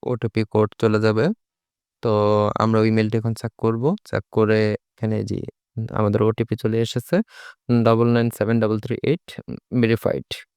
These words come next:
ভেরিফাইডে ক্লিক করলে দেখতে পারবো আমাদের, আ, Gmail অ্যাকাউন্টটি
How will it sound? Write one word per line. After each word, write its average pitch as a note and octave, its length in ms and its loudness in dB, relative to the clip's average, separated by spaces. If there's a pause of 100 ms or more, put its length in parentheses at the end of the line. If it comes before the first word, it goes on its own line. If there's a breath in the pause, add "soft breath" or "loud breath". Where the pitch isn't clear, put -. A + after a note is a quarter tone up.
(580)
ভেরিফাইডে A#2 360 2
ক্লিক A#2 220 -2
করলে A#2 200 -2
দেখতে A#2 280 -2
পারবো A#2 240 0
আমাদের, A2+ 400 2 (180)
আ, - 80 -8 (880)
Gmail A#2+ 240 2
অ্যাকাউন্টটি A#2 540 -2